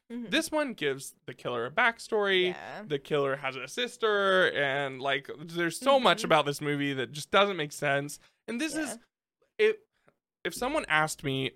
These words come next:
Speaker 2: "Show me a movie where people make bad decisions in horror movies," I would give them
Speaker 1: Oh,
Speaker 2: this one. Like,
Speaker 1: a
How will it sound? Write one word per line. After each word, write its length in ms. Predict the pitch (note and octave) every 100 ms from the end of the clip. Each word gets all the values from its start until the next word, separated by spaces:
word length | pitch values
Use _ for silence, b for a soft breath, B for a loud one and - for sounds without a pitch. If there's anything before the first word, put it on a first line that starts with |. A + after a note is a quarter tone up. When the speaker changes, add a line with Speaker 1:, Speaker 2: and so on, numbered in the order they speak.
| -
Speaker 2:
"Show 260 | - A#3
me 140 | C4+ D4+
a 80 |
movie 420 | G#3+ F3 E3 C#3+ C3+
where 160 | C#3
people 300 | C#3+ F#3 E3
make 220 | E3+ C#3
bad 240 | - C3 B2
decisions 500 | C#3+ C#3+ C#3 D3+ D3
in 80 | C3
horror 240 | C#3 C3+
movies," 420 | D3 F#3 A#3 A3+ -
I 120 | D#3+
would 240 | E3 E3 D#3
give 220 | D#3 C#3+
them 180 | C#3+ C#3
Speaker 1:
Oh, 100 | C#4+
Speaker 2:
this 100 | D#4 -
one. 100 | A4
Like, 80 |
Speaker 1:
a 40 | A#4